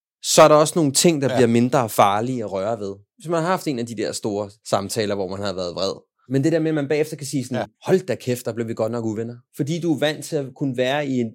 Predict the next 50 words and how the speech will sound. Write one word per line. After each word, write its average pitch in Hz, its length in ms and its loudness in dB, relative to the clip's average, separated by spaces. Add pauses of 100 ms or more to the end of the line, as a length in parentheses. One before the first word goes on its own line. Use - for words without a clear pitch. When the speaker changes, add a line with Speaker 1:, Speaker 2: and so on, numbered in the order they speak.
Speaker 1:
i 123 80 -6
et 113 80 -4
rum 139 380 4
sammen, 135 380 -2
hvor 120 320 0
at 123 140 -4
det 135 60 2
ikke 147 140 0
nødvendigvis 151 500 2
handler 139 260 2
om, - 100 -4
at 135 100 -2
tingene 143 280 -2
skal 135 160 -8
være 117 200 0
på 147 60 -10
nogle 120 140 -6
specifikke 117 500 -6
måder. 107 300 -8 (340)
At - 80 0
Speaker 2:
Ja. 151 40 -6
Speaker 1:
det 151 100 -2
skaber 170 440 2
nogle 127 440 -2
måder 135 320 2
at 127 120 -6
være 117 140 -4
sammen 135 340 -6
på, 127 220 -6 (360)
hvor 135 260 -2
at 127 60 -4
man 127 120 -2
næsten 156 400 -2
kan 156 100 -6
se 151 220 -4
humoren 143 380 -6
i 123 40 -4
hvad 107 160 -6
som 120 160 -12
helst. - 240 -14 (2000)
Speaker 2:
Ja, 156 140 -6 (120)
det 165 80 0
var 160 100 2
det, 143 140 -4
vi 143 60 -8
startede 135 320 -4
med 135 80 -6
at 113 80 -8
snakke 117 300 -6
om. 110 80 -8